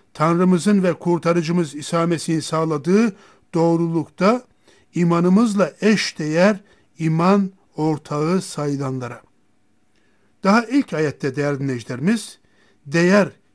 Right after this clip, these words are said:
kelimesini görünce bunun Simon Petros'un sözü olduğunu anlıyoruz.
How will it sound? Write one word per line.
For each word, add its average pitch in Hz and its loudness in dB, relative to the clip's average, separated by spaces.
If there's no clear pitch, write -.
kelimesini 143 -4
görünce 175 0
bunun 240 2
Simon 233 0
Petros'un 196 -2
sözü 175 -2
olduğunu 160 0
anlıyoruz. 127 -10